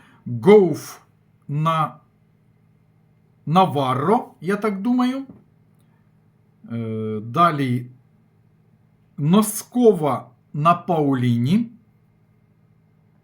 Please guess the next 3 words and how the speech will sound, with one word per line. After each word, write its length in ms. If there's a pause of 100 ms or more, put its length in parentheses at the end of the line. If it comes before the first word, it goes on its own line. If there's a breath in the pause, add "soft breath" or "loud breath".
(1200)
Олександрова 1500 (400)
на 480 (880)
Таусон. 760